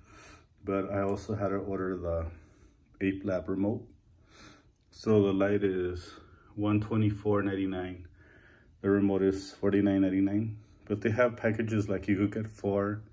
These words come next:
and it includes the remote, and then it has, I think they come with rechargeable batteries,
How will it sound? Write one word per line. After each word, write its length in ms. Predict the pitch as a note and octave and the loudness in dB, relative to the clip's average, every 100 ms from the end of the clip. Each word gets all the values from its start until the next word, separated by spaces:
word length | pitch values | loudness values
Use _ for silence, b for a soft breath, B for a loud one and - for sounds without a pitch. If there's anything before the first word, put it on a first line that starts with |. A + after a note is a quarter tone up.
| B B B B B B - | B B B B B B -6
and 120 | G2 | -2
it 120 | F#2+ | 0
includes 340 | G2 G2 A2 G2 | 0 2 0 4
the 80 | G2+ | 2
remote, 380 | F#2+ F#2+ F#2+ F#2+ | 4 2 2 2
and 120 | F#2+ | 0
then 140 | F#2+ | 0
it 80 | F2+ | -2
has, 580 | F2 F2+ F2 - - - | -2 -4 -4 -10 -18 -8
I 100 | G2+ | -6
think 280 | - B2 C3 | -2 -2 0
they 120 | A#2+ | -2
come 260 | - G#2+ G2+ | -2 0 0
with 220 | F#2 F#2 | 0 -2
rechargeable 560 | G2 F#2+ G#2 G2+ G2 F#2+ | -2 2 2 2 -2 0
batteries, 760 | F#2 F#2 F#2 F#2+ F#2+ - - | -2 0 -2 -2 -4 -8 -20